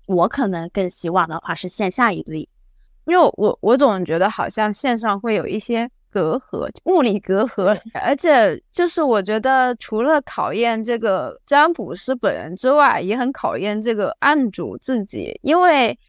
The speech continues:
Speaker 2: 作为一个普通人，他可能天然就是面对物理隔离的时候，就会没有这么容易的，就是完全的表-，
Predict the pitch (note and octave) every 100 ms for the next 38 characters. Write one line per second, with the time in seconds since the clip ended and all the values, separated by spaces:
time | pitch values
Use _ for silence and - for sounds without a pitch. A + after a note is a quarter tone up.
0 | _ _ D#4+ D4 A#3+ C4+ - G3+ F3+ C#4
1 | C#4+ A3 D#3 G#3 C4+ - A3+ D#3 D#3+ -
2 | D#4+ D#4+ A#3 E3+ E3+ - _ _ A#3+ A#3+
3 | A#3+ C4 A#3 A3+ G3 C3 - D4 A3 D#3+
4 | F3 F#3+ G#3+ G3+ G#3+ G#3 G#3+ G#3+ - _
5 | _ _ _ _ D4 A#3+ A#3+ D#4 C4 G#3
6 | D#3 - G3+ G3 D#4+ C#4 D#4 B3 F#3 D3+
7 | D3+ E3 G#3 F#3 D3 F#2 A#1+ _ _ _
8 | _ F#3 G3 E3 - - _ _ _ _
9 | _ G3 D#3+ G3+ D#4+ G#3+ F#3+ G3 G3 B2